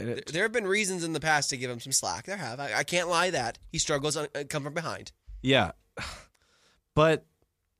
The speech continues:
Speaker 1: I, I mean, he's done so much for this franchise,
Speaker 2: Yeah.
Speaker 1: and I know it's, "What, what have you done for me now?" But I
Speaker 2: Think,
Speaker 1: mean,
Speaker 2: think about
Speaker 1: he
Speaker 2: what happened before he got there with Jim Tomsula and Chip Kelly.
Speaker 1: That was barely, uh, barely coaching, but, uh,
Speaker 2: Yeah.
Speaker 1: yeah, uh,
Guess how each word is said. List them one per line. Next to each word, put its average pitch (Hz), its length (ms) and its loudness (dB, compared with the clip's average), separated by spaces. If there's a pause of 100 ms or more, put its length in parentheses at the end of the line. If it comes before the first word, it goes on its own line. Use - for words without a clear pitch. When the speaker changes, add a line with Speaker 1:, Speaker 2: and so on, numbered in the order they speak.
(360)
Speaker 1:
I, 110 260 4 (140)
I 113 80 0
mean, 110 440 0
he's 147 280 -2
done 170 180 2
so 135 220 2
much 139 180 2
for - 100 -6
this 113 200 -2
franchise, 131 580 0
Speaker 2:
Yeah. - 60 0
Speaker 1:
and 139 80 2
I 143 40 2
know 165 140 4
it's, 143 140 0
"What, 156 260 2
what 160 140 4
have 151 80 2
you 131 80 4
done 135 160 2
for 127 80 -6
me 110 140 -2
now?" 135 280 2
But 98 300 -4 (680)
I 110 60 0
Speaker 2:
Think, 117 100 2
Speaker 1:
mean, 113 100 2
Speaker 2:
think 120 120 4
about 202 100 8
Speaker 1:
he 185 60 6
Speaker 2:
what 180 80 4
happened 175 260 2
before 202 240 0
he 175 60 2
got 139 220 2
there 120 120 -4
with 117 120 -6
Jim 147 200 0
Tomsula 143 560 0
and 117 80 -4
Chip - 180 -2
Kelly. 151 300 -4 (840)
Speaker 1:
That 135 160 0
was 92 120 -2
barely, 95 580 -8 (600)
uh, 82 220 -4
barely 113 340 4
coaching, 95 540 -4 (100)
but, 98 160 -6
uh, 90 100 -4
Speaker 2:
Yeah. 139 220 -4 (100)
Speaker 1:
yeah, 98 320 -4 (160)
uh, 107 200 -2